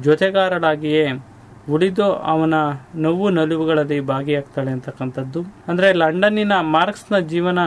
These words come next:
ಅತ್ಯಂತ ಹೀನಯವಾಗಿತ್ತು ಅಂತಕ್ಕಂಥದ್ದನ್ನ ಕಾಣ್ಬೋದಾಗಿದೆ ವಿದ್ಯಾರ್ಥಿಗಳೇ. ಅಂದ್ರೆ ಅವನು ಅಲ್ಲಿ ಪಡಬಾರದಂತಹ ಕಷ್ಟಗಳನ್ನ ಪಟ್ಟು ಬಡತನದ ಬೇಗೆಯಲ್ಲಿ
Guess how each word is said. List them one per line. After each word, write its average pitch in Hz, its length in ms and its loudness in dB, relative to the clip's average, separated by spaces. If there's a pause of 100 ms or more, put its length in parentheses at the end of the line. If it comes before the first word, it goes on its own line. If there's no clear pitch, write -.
(420)
ಅತ್ಯಂತ 214 460 0
ಹೀನಯವಾಗಿತ್ತು 165 880 0
ಅಂತಕ್ಕಂಥದ್ದನ್ನ 135 640 -4 (280)
ಕಾಣ್ಬೋದಾಗಿದೆ 131 600 -2
ವಿದ್ಯಾರ್ಥಿಗಳೇ. 123 640 -6 (140)
ಅಂದ್ರೆ 196 220 2
ಅವನು 196 560 0 (100)
ಅಲ್ಲಿ 175 320 2
ಪಡಬಾರದಂತಹ 196 1160 0
ಕಷ್ಟಗಳನ್ನ 170 540 0 (120)
ಪಟ್ಟು 151 380 -2
ಬಡತನದ 165 500 0
ಬೇಗೆಯಲ್ಲಿ 156 720 0